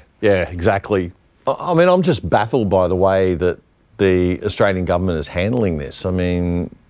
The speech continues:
we're heading towards net zero at an alarming speed. We're spending billions on wind and solar, and in many cases, we've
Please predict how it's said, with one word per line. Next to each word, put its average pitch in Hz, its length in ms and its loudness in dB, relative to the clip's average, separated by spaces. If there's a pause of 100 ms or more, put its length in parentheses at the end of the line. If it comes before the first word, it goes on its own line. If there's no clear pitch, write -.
(140)
we're 95 180 -2
heading 131 180 2
towards 92 560 0 (120)
net 95 260 0
zero 95 260 2
at 82 160 -2
an 90 80 -2
alarming 90 540 0
speed. 78 340 -4
We're 90 120 0
spending 90 380 -2
billions 101 640 2
on 85 220 -2
wind 92 340 0
and 80 180 -4
solar, 92 680 -2 (440)
and 98 360 2
in 98 80 2
many 117 180 2
cases, 98 460 -2
we've 90 140 -2